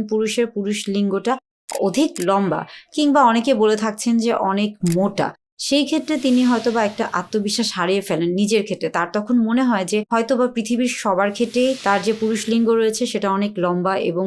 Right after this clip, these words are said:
মোটা, কিন্তু তার ক্ষেত্রে এটা হয়তোবা ব্যতিক্রম, তিনি হয়তোবা এটার সাথে মানিয়ে নিতে পারছেন না।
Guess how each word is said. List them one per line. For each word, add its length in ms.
মোটা, 260
কিন্তু 200
তার 160
ক্ষেত্রে 320
এটা 220
হয়তোবা 320
ব্যতিক্রম, 560
তিনি 220
হয়তোবা 440
এটার 240
সাথে 220
মানিয়ে 360
নিতে 240
পারছেন 320
না। 100